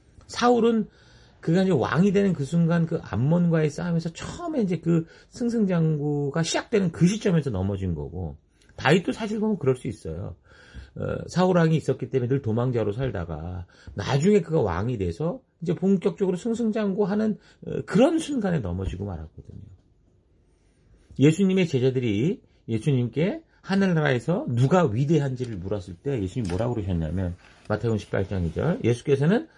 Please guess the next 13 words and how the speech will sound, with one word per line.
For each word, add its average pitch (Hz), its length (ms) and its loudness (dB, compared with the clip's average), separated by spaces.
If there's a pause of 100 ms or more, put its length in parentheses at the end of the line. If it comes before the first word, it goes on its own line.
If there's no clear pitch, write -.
(120)
어린아이 131 440 2
하나를 131 380 -2
불러 107 480 2 (140)
그들 113 240 0
가운데 101 280 -2
세우고 110 640 0
말씀하셨다. 87 720 -8 (840)
"내가 90 200 2
진정으로 101 380 2
말한다. 92 480 0 (540)
너희가 117 300 2
죄에서 107 340 0
돌아서서 104 720 -2